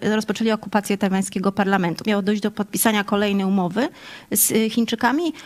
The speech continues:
i oni, żeby do tego nie dopuścić, zac-, o-, rozpoczęli okupację, e, parlamentu. To się nazywa rewolucja, e, słoneczników.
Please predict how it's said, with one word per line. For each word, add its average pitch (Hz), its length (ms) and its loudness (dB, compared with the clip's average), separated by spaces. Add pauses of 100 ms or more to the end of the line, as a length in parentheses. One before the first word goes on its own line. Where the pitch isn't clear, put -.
(120)
i 240 60 2
oni, 254 180 2
żeby 233 180 0
do 220 120 0
tego 226 380 -2
nie 214 100 0
dopuścić, 214 380 -2
zac-, 214 280 -2
o-, 202 140 2
rozpoczęli 202 420 -2
okupację, 190 640 0 (460)
e, 185 260 2
parlamentu. 180 640 0
To 185 80 -2
się 196 140 -2
nazywa 190 240 0
rewolucja, 190 640 0 (180)
e, 185 160 2
słoneczników. 185 920 -2